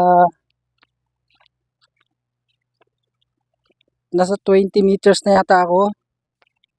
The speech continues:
Ah. Nandiyan pa kayo, guys? Nanonood pa kayo?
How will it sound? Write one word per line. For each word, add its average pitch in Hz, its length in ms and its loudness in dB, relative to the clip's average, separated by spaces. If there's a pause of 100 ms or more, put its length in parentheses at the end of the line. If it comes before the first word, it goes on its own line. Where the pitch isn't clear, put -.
(2500)
Ah. 151 320 -2 (1500)
Nandiyan 208 240 -4
pa 226 80 0
kayo, 208 160 2
guys? 180 400 2
Nanonood 190 320 -2
pa 175 160 -2
kayo? 156 240 2